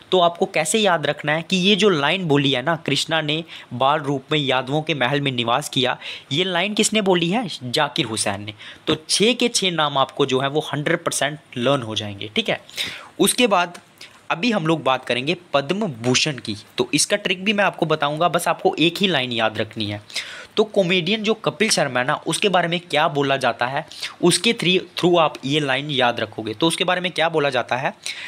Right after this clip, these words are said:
कपिल को उसके स्वामी ने बताया कि मंगल पे जाके राम की मूर्ति लगा के दीपक जलाना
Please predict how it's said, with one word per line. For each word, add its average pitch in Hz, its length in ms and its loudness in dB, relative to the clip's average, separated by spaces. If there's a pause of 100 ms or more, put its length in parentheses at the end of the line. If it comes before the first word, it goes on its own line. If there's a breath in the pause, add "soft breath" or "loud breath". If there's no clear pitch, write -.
(300 loud breath)
कपिल 277 300 0
को 240 180 4
उसके 180 320 2
स्वामी 151 440 2
ने 180 160 0
बताया 131 420 2
कि 165 200 -2
मंगल 135 440 0
पे 196 180 0
जाके 139 400 0
राम 131 360 0
की 190 160 -4
मूर्ति 143 380 0
लगा 120 260 2 (120)
के 147 100 2
दीपक 127 420 -2
जलाना 135 460 -2